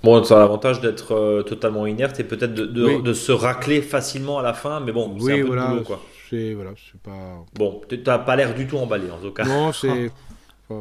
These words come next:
Speaker 2: pas plus que ça.
Speaker 1: Euh, bon, on va passer, on va voir si c'est davantage emballé par Virginie qui nous dit : « Bonjour les jardiniers passionnés. L'année dernière, pendant l'été, mon jardin a subi une terrible attaque d'acariens rouges. Poiriers, saules et rosiers avaient beaucoup souffert.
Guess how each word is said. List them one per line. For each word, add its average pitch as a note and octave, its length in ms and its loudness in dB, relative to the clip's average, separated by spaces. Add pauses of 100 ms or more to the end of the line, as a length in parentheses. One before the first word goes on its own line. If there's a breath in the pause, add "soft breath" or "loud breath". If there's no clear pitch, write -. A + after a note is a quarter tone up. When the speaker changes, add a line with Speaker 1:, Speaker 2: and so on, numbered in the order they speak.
(160)
Speaker 2:
pas - 80 -10 (120)
plus A#2+ 140 -14
que - 120 -18
ça. - 140 -20 (1040 loud breath)
Speaker 1:
Euh, A2+ 480 4
bon, C3+ 540 4
on C3 140 -2
va C3 120 2
passer, C3+ 240 -2
on B2 40 -4
va B2 60 2
voir C#3 140 2
si A#2+ 200 -4
c'est A#2 40 -4
davantage B2 400 -2
emballé C#3 220 0
par C#3 120 2
Virginie E3+ 440 -2
qui D3+ 120 -10
nous D#3+ 60 -4
dit : « D#3 160 -8
Bonjour C#3+ 300 -2
les C3+ 80 -4
jardiniers B2 400 -6
passionnés. B2 500 -8
L'année G#2+ 300 -8
dernière, G#2 300 -8
pendant G2 200 -6
l'été, G2+ 300 -8
mon A2 160 -8
jardin A2+ 280 -8
a A2 60 -6
subi C#3+ 380 -10 (280 loud breath)
une C3 140 -6
terrible D3 400 2
attaque C#3 320 -2
d'acariens D3 440 0
rouges. D#3+ 480 0
Poiriers, C#3+ 580 -2
saules C3+ 320 -4
et A#2 40 -2
rosiers B2+ 360 -4
avaient A2+ 180 -2
beaucoup A2+ 360 -10
souffert. - 540 -6